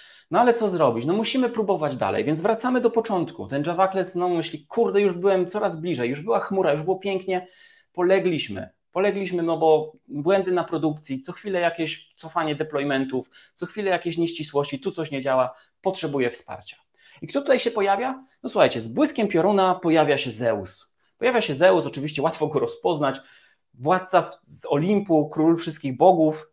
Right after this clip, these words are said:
e, czy Bóg wszystkich bogów, nie wiem, jak to nawet nazwać, no najważniejszy z bogów, no ten największy, najpotężniejszy.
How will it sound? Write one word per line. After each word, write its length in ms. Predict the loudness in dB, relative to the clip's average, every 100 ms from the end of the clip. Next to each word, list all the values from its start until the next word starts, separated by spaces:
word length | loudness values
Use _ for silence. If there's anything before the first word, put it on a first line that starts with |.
| -6
e, 220 | 0 0
czy 160 | -2 -8
Bóg 280 | -2 -2 -2
wszystkich 340 | -6 -6 2
bogów, 420 | 4 4 2 -2
nie 100 | -4
wiem, 100 | 0
jak 140 | 0 0
to 60 |
nawet 260 | -2 -2 0
nazwać, 440 | 0 2 0 -2 -8 _ -2
no 120 | 2
najważniejszy 720 | 4 2 0 0 -2 -4 -6
z 60 | -6
bogów, 320 | -6 -6 -6
no 100 | -6
ten 200 | -2 -2
największy, 540 | 0 0 0 -2 -2
najpotężniejszy. 960 | -4 -4 -4 -4 -2 -2 -2 -4 -6